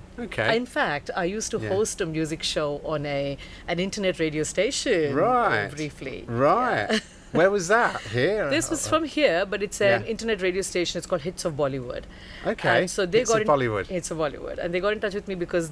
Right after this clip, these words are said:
Speaker 2: um, of my knowledge of old Hindi film music.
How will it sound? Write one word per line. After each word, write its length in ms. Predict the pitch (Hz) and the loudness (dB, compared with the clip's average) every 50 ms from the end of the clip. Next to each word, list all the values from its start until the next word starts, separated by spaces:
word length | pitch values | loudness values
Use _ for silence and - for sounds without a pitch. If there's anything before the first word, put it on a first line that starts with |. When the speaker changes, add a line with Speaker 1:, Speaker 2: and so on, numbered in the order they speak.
| - - | -8 -6
Speaker 2:
um, 420 | 156 160 160 156 151 151 147 151 - | -4 -2 0 0 0 0 -2 -4 -8
of 140 | 160 - - | -10 -10 -6
my 340 | 156 151 147 143 143 139 135 135 - - - - - - - - - | -4 -4 -2 -2 -2 -4 -6 -8 -12 -14 -14 -14 -14 -14 -14 -14 -6
knowledge 480 | - 170 175 190 185 185 196 202 190 185 | -2 0 4 4 4 4 4 2 2 2
of 220 | 185 - - - - | -2 -2 -2 -6 -2
old 280 | - 170 175 180 170 - | 2 4 4 4 2 0
Hindi 260 | 160 160 156 143 160 | -4 -4 -4 -4 -6
film 240 | - - 160 147 143 | -4 -4 -4 -4 -2
music. 420 | 143 151 165 165 - 156 - - | -2 -2 -2 0 -2 -4 -6 -6